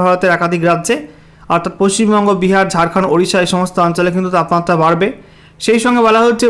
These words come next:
বাকি অংশে তাপমাত্রা খুব একটা পরিবর্তন হবে না। এদিকে উত্তর পশ্চিম ভারতে আগামী দুদিনে তাপমাত্রা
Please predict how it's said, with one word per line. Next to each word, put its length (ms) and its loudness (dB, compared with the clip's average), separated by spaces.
বাকি 300 0
অংশে 200 0
তাপমাত্রা 520 0
খুব 160 2
একটা 140 -2
পরিবর্তন 420 0
হবে 240 0
না। 40 0
এদিকে 300 0
উত্তর 200 -2
পশ্চিম 240 0
ভারতে 220 0
আগামী 260 0
দুদিনে 400 2
তাপমাত্রা 460 0